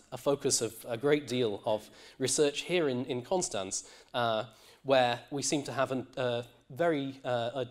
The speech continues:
inexplicable obsession with, uh, a tiny island in the north of the Atlantic Ocean.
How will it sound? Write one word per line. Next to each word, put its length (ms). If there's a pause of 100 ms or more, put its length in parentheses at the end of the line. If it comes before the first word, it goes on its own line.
(240)
inexplicable 760
obsession 500
with, 300
uh, 240
a 60 (100)
tiny 300
island 300
in 100
the 60
north 260
of 60
the 60
Atlantic 360
Ocean. 320